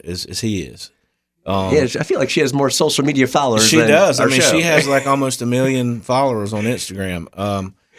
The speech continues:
Speaker 1: companies actually call her and go, "Hey, w-, if you'll Instagram this product, you know, or whatever, we'll pay you." Um, it's just, like, it's really cool to see.
Speaker 2: Does she accept any of that, or she's
Speaker 1: Well,
Speaker 2: kinda
Speaker 1: she's,
Speaker 2: like,
Speaker 1: she really
Speaker 2: tur-
Speaker 1: doesn't, um,
Speaker 2: She likes to keep it real, I would think.
Speaker 1: she's
Speaker 2: Yeah.
Speaker 1: very real.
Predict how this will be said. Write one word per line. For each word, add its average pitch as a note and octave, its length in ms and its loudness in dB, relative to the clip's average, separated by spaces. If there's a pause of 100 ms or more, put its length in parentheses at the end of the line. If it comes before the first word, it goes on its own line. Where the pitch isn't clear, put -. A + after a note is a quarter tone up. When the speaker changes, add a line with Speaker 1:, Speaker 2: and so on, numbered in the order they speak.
(200)
Speaker 1:
companies A#2+ 580 0
actually G#2+ 540 -2
call G#2+ 420 0
her G#2+ 280 -2
and G2 160 -6
go, G2+ 240 -2
"Hey, G#2+ 240 -2
w-, G#2 220 -4
if G2 200 -8
you'll A2+ 380 -2 (360)
Instagram A2 760 -2 (380)
this G#2+ 120 0
product, G#2+ 720 0 (140)
you A2 80 -2
know, G2+ 140 -2
or G2 40 -2
whatever, G#2 340 0
we'll G#2 140 -2
pay A2 220 0
you." E2+ 240 -4 (180)
Um, G2+ 380 -4 (400)
it's B2+ 180 0
just, D3+ 200 0
like, C3 160 2
it's C#3+ 180 -4
really D3+ 300 2
cool D3+ 340 0
to A#2 80 -4
see. A#2+ 540 -2 (440)
Speaker 2:
Does A#2 100 4
she C3+ 120 4
accept C3+ 360 0
any E3 160 0
of E3 60 -2
that, D#3 160 2
or A2 80 -2
she's D3+ 180 -2
Speaker 1:
Well, D3+ 120 6
Speaker 2:
kinda A#2+ 160 4
Speaker 1:
she's, G#3+ 80 2
Speaker 2:
like, - 120 2
Speaker 1:
she A3 120 0
really G3+ 320 2
Speaker 2:
tur- D#3 60 -2
Speaker 1:
doesn't, C#3+ 520 0
um, A2+ 360 -4
Speaker 2:
She C#3+ 100 0
likes E3 140 0
to E3 80 -2
keep D#3+ 180 -2
it C3+ 80 -4
real, A2 260 0
I D2+ 80 -4
would D2+ 100 -6
think. A#2 120 -2
Speaker 1:
she's E3+ 260 0
Speaker 2:
Yeah. B2 120 -6
Speaker 1:
very C3 280 2
real. F#2 380 -8